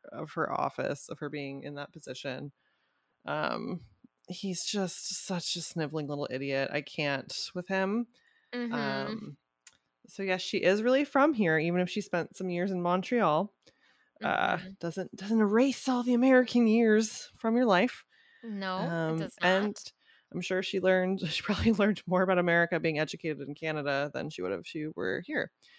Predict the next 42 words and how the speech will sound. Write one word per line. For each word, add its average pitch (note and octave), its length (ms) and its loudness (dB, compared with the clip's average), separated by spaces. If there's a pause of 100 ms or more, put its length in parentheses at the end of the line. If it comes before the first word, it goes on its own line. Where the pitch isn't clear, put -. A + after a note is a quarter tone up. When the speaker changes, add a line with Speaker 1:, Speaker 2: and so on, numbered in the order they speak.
(500)
Speaker 2:
Right. D#3 340 2
Speaker 1:
Um, E3 140 -6 (640)
T - 160 -8
B - 100 -8
H. - 340 -6 (400)
And D#3+ 100 -8
she E3+ 100 -4
also E3 220 -2
did D#3+ 160 0
have D#3+ 120 -2
a - 20 -2
lot C#3+ 140 2
of C#3+ 60 -8
schooling C3+ 360 -4
in B2 60 -2
the B2+ 60 -4
United - 220 -6
States - 260 -12
as - 140 -14
well, - 200 -2
just - 400 -8
<laughs> D#3 540 -4
for D#3 120 -4 (100)
the C4 140 -6
record. B3+ 460 -4
So, - 320 -8
Speaker 2:
<laughs> - 280 -4 (760)
Oh E3+ 140 6
Speaker 1:
um, D#3+ 140 0
Speaker 2:
my - 40 -
Speaker 1:
we F#3 140 4
see D#3 200 -2
you B3 100 4
to F3+ 40 2
Speaker 2:
God. D#3+ 60 0
Speaker 1:
Tucker F3 380 0
Carlson D#3 460 2
again D3 400 4
and D3 120 -2
again C#3 300 -2
and C#3+ 100 -4
again. C3 400 -4